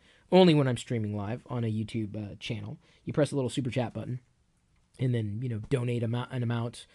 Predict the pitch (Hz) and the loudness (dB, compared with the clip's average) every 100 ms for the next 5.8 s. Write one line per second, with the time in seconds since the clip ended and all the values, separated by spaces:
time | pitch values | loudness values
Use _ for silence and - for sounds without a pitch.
0 | - - - - 117 120 113 127 147 143 | -20 -18 -12 -4 0 2 2 4 4 4
1 | 135 - 127 127 123 120 127 120 - 131 | 2 -2 -2 -2 0 -2 -2 -2 0 -2
2 | 123 113 113 113 120 117 120 107 160 139 | 0 -2 -2 0 0 2 0 0 2 2
3 | 104 101 _ _ _ _ _ _ - 156 | 0 -10 _ _ _ _ _ _ -4 2
4 | 156 151 - 196 175 170 302 233 175 147 | 4 2 6 6 8 8 6 8 8 10
5 | 151 165 127 117 165 190 - - | 10 10 8 6 8 8 2 -18